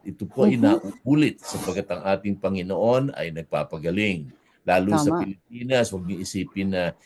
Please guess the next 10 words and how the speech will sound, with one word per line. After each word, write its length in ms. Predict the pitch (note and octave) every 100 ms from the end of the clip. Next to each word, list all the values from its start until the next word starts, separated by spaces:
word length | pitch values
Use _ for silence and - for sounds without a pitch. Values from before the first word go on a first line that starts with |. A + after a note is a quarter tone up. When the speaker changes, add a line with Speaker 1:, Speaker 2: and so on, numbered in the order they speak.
| _ -
Speaker 1:
hindi 160 | E2+
kami 240 | E2+ F2+ G2+
makapunta 480 | G2 F#2 - F2+ G2
sa 160 | -
pagamutan, 1000 | - F2+ E2+ F#2 G2 B2 B2+ C3 B2 A#2+ G2
wala 300 | D#2 D2+ D2
kami 240 | E2+ F2+
pambili 480 | E2+ E2+ E2 F2 F2+
ng 160 | E2+ E2
gamot. 400 | F2 A#2 A#2+